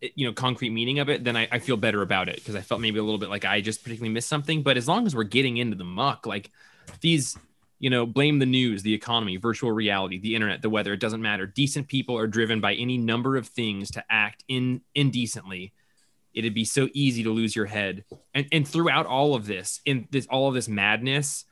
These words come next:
he maintains his sanity while also being, like, the, the least sane person.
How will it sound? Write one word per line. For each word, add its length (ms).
he 200
maintains 680
his 220
sanity 400
while 140
also 320
being, 600
like, 180
the, 200
the 180
least 400
sane 340
person. 600